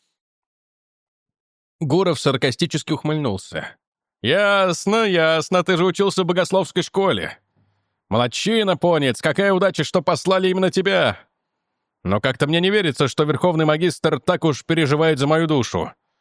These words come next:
Наверняка он намекнул на выкуп». Глаза торговца сузились. «Да, намекнул вскользь, параллельно угрожая смертью в газовой камере.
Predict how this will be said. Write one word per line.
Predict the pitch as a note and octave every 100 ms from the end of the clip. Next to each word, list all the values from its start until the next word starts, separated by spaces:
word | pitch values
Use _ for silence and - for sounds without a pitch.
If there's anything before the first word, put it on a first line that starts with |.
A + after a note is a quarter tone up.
| _ _ -
Наверняка | B2+ D3+ D#3 E3 D#3 A#3+
он | C#4+
намекнул | C#4 C4 - G3+
на | G3+
выкуп». | G3 - G#3+ - - - _ _ _ _ _ _ _ _ _ _ _ _ -
Глаза | D#3 E3 F#3
торговца | D3+ C#3 D3 D#3
сузились. | C3+ E3+ A2 E2 - - _ _ _ _ _ _ _ _ -
«Да, | E3 D#3+ B2
намекнул | G#2 A#2 A#2+ D#3+ C3+
вскользь, | G#2 - B2 F2+ - - _ _ _ _ -
параллельно | D3+ D#3+ E3+ D#3
угрожая | C#3+ D3 C#3 D#3
смертью | C#3 C#3 D3 A#2 C#3
в |
газовой | B2 C3+ C3 C#3
камере. | B2+ G#2 E2 D#2+ D2+ -